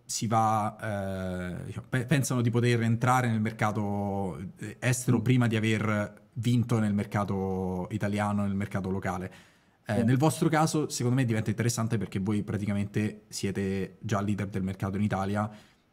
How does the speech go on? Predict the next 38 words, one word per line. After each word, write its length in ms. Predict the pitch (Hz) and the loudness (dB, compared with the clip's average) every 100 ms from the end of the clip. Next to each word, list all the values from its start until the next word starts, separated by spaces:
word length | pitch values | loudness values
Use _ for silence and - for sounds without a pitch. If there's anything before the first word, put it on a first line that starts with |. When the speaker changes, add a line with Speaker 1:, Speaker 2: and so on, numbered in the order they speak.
| _ - | _ -2
Speaker 1:
avete 300 | 110 107 107 | 0 2 2
un 260 | 104 101 | 2 2
funnel 480 | 95 104 107 104 101 | 2 2 2 0 0
e 160 | 98 90 | -2 -4
de-, 200 | - 101 | -6 -6
dei 100 | 104 | -4
growth 280 | 107 104 - | -2 -2 -4
loop 120 | 98 | -4
che 140 | 101 | -4
funzionano, 720 | - 110 - 107 107 113 120 120 - _ - | -2 -4 0 0 2 2 2 -2 -16 _ -4
però 240 | 104 78 | -2 -2
sì, 160 | - 80 | -8 -6
chiaramente 460 | 92 95 101 98 | -4 -2 -2 -4
è 100 | - | 0
anche 240 | 110 117 113 | 0 2 2
tanta 260 | 113 104 | 2 0
attenzione 560 | 101 101 98 110 104 98 | -2 -2 -2 0 0 0
che 80 | 90 | -2
viene 240 | 95 95 | -2 -2
portata 320 | 92 - 95 | -4 -4 -4
via, 300 | 92 98 98 | -2 -2 -2
per 240 | - - 92 | -6 -8 -4
esempio, 260 | 98 92 | -2 -2
a, 180 | 90 87 | -2 -4
a, 180 | 80 85 82 | -8 -10 -8
ai 100 | 87 | -4
founder, 380 | - 87 82 82 | -4 -4 -6 -4
che 100 | 101 | 0
non 100 | 110 | 0
è 60 | |
da 100 | 107 | 2
sottovalutare, 640 | 104 104 104 101 98 92 90 | 0 0 -2 -2 -2 -2 -4
al 80 | |
di 80 | 92 | -2
là 120 | 110 | 0
del 200 | 110 110 | 0 -2
costo, 400 | 104 110 107 - | -2 -2 -2 -2
ma 220 | 101 98 | -2 -2